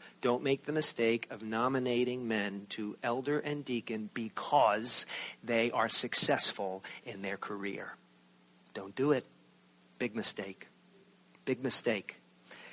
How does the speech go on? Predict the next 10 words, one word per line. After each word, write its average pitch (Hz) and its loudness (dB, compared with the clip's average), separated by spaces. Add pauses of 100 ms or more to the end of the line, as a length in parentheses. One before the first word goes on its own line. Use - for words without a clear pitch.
(180)
The 123 -2
sign 180 12
of 151 8
a 143 10
ready 170 12
leader 170 12
in 143 4
Christ's 165 4
church 135 4
is 127 2